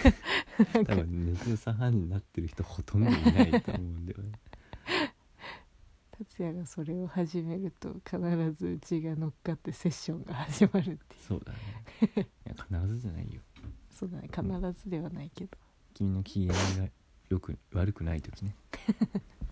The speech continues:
Speaker 1: そりゃそうだろ。
Speaker 2: どんな時でもリズムは流れるんだよ。たとえ機嫌が悪くたってリズムは流れるんだ。
Speaker 1: うん。
Speaker 2: わかったか？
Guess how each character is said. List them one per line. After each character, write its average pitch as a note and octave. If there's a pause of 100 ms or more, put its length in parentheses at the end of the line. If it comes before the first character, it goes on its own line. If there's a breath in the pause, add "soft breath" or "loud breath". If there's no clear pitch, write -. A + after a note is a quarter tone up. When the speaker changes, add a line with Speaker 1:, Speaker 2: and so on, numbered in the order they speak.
(1400 loud breath)
Speaker 1:
そ -
り -
ゃ A#3+
そ -
う A#3+
だ -
ろ。 - (2750)
Speaker 2:
ど G#2+
ん A#2+
な A#2+
時 -
で F#2
も D#2
リ D#2+
ズ G2+
ム F#2+
は D#2+
流 D2+ (260)
れ G#2+
る A2+
ん A2
だ -
よ。 A#2 (880)
た -
と -
え G2
機 F#2+
嫌 F2+
が F#2+
悪 G#2
く -
た -
っ -
て -
リ E2
ズ G#2+
ム G2
は E2 (220)
流 G#2
れ G#2
る G#2+
ん G#2+
だ。 - (680)
Speaker 1:
う F#3+
ん。 E3+ (280)
Speaker 2:
わ -
か G#2
っ -
た -
か？ -